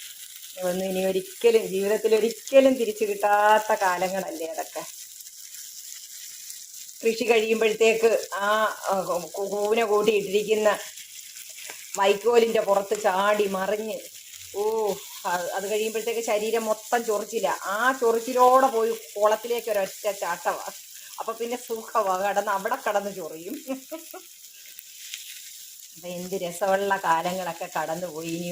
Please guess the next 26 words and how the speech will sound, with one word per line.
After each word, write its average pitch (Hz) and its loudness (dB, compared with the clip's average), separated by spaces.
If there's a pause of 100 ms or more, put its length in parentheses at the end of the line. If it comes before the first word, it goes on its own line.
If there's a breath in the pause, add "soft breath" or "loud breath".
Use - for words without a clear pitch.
ഒരിക്കലും 196 -4 (320 loud breath)
ഇന്നത്തെ 190 -2
മക്കൾക്കും 190 -2
അത് 180 4
കിട്ടത്തില്ല, 180 -2
ഇനി 180 0 (100)
ഒരിക്കലും 185 -4
നമുക്കും 185 -2
അത് 170 2
തിരിച്ചു 160 -4
കിട്ടത്തില്ല, 139 -4
അല്ലേ? 160 -2 (600 loud breath)
അപ്പോൾ 175 -2
ഈ 175 -4 (120)
മീനുകളൊക്കെ 185 0 (840)
കാണുമ്പോഴും 185 6
ഒക്കെ 185 0
അതൊക്കെ 180 0
ചെറുപ്പത്തിലെ 180 0
കാര്യങ്ങളൊക്കെ 170 -2 (140)
ഓർമ്മ 160 -4
വരുന്നത്. 131 -6 (1080)
വല 185 4
വീശുന്നിടത്ത് 190 0
പോയി 185 4
ഇങ്ങനെ 190 0